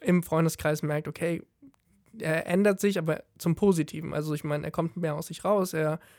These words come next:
probiert neue Dinge aus und cool. Also von daher, ich kann mir schon,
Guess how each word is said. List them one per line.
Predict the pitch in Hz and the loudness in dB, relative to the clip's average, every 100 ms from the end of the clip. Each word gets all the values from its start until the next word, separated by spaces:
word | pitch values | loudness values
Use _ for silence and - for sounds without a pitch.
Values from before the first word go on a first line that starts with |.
| - | -6
probiert | 180 175 | 0 2
neue | 170 165 | 4 4
Dinge | 180 190 | 4 2
aus | 165 180 170 | 2 0 0
und | 156 208 _ _ _ - | -6 -8 _ _ _ -4
cool. | 226 170 - | 0 0 -2
Also | - 160 170 - _ _ _ | -2 0 0 -4 _ _ _
von | - 175 | -4 0
daher, | 185 | 2
ich | 180 | 2
kann | - | 0
mir | 180 | 0
schon, | 170 185 | 2 0